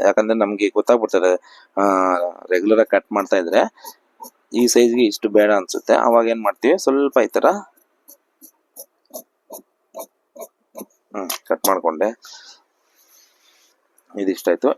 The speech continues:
ಇದನ್ ಮೇಲೆ ಇದನ್ನ ಒರಿಜಿನಲ್ ಬ್ಲೌಸ್ ಇಟ್ಕೊಂಡು ಕಟ್ ಮಾಡಿ ಮಾಮೂಲಿ ಸ್ಟಿಚಿಂಗ್ ಮಾಡೋದು.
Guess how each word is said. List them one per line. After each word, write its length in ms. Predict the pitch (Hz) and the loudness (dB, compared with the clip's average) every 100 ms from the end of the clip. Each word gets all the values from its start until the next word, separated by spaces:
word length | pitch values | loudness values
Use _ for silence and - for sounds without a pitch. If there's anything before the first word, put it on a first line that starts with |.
| 143 | 0
ಇದನ್ 180 | 131 127 | 0 2
ಮೇಲೆ 160 | 131 127 - 110 | 2 2 -2 -8
ಇದನ್ನ 320 | 107 107 120 165 - _ _ _ | -6 -4 -2 -4 -6 _ _ _
ಒರಿಜಿನಲ್ 320 | 110 101 113 104 | 0 2 0 0
ಬ್ಲೌಸ್ 180 | 104 95 | -2 -2
ಇಟ್ಕೊಂಡು 280 | 95 - 110 151 | -4 -4 -2 0
ಕಟ್ 160 | - - 101 | 0 0 0
ಮಾಡಿ 180 | 101 208 269 117 | 0 0 -4 -6
ಮಾಮೂಲಿ 300 | 104 104 127 - | -2 0 0 0
ಸ್ಟಿಚಿಂಗ್ 340 | 117 - 104 | -2 -2 -4
ಮಾಡೋದು. 280 | 90 82 92 | -2 0 0